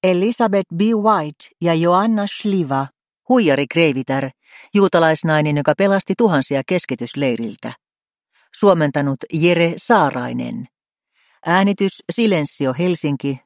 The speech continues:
kaksituhatta kaksikymmentäviisi. Lukija Kirsti Valve. Prologi.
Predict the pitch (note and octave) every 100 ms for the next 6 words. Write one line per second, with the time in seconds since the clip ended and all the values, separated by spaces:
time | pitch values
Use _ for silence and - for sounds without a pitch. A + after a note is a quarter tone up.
0 | - G#3 - E3 D3+ D3 E3+ G3+ - D#3+
1 | D#3 D#3 F#3 F#3 B2 B2 C3 C3 _ _
2 | _ _ _ F3 G#3 - C#3+ C3+ - _
3 | _ _ - G#3+ F#3+ - F#3+ F3+ B2+ A#2
4 | B2 _ _ _ _ _ _ _ _ _
5 | _ _ _ _ _ _ _ _ _ _
6 | _ _ _ _ _ _ _ _ _ _
7 | _ _ _ _ _ _ _ _ _ _
8 | - - G#3 D#3+ B2 A#2+ B2